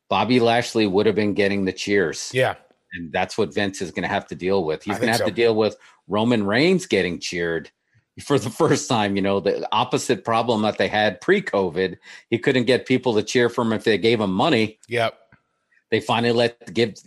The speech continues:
Speaker 1: let Roman do what Roman does best and let the crowd do what they do best. And now they're making magic, and they're gonna cheer for him.
Speaker 2: Mm-hmm.
Speaker 1: They're gonna cheer for him. So,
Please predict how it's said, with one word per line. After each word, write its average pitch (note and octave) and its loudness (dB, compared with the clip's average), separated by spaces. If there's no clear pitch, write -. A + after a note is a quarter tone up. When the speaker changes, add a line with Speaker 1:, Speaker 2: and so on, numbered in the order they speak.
Speaker 1:
let A2 0
Roman A#2+ 2
do A#2+ 4
what A2 2
Roman A#2+ 2
does A#2 2
best B2 0
and G2 -2
let G#2+ -2
the - -8
crowd A#2 0
do A#2+ 0
what A2 0
they A#2 2
do B2+ 0
best. C#3 0
And F2+ -6
now G#2 2
they're A2+ 2
making A2+ 0
magic, B2+ 0
and E3 0
they're A3+ 4
gonna G#3 2
cheer F#2+ -2
for G#2+ -4
him. C#3+ -2
Speaker 2:
Mm-hmm. A2+ -10
Speaker 1:
They're B2+ 2
gonna F#3+ 0
cheer A2 0
for G#2+ -6
him. G2+ -4
So, G2 -2